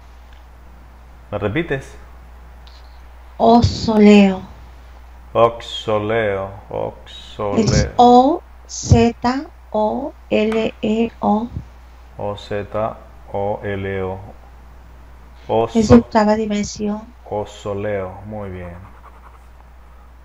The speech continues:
Speaker 1: Osoleo, octava dimensión. Déjame hablar con él. Quiero que hagas cambio ahora. Osoleo, ¿me escuchas?
Speaker 2: Sí.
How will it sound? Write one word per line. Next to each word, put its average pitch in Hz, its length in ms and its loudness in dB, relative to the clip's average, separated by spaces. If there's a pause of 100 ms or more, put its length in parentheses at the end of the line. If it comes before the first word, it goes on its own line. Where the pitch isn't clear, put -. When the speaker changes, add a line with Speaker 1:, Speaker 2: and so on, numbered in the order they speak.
(480)
Speaker 1:
Osoleo, 101 1200 -12 (340)
octava 98 560 -8
dimensión. 101 560 -4
Déjame 151 220 0
hablar 117 300 4
con 117 160 0
él. 98 200 -2 (760)
Quiero 110 240 -2
que 113 80 0
hagas 110 240 -2
cambio 101 380 -4
ahora. 92 340 -6 (2250)
Osoleo, 101 460 -4
¿me 95 80 -8
escuchas? 101 360 -16 (3500)
Speaker 2:
Sí. 208 420 0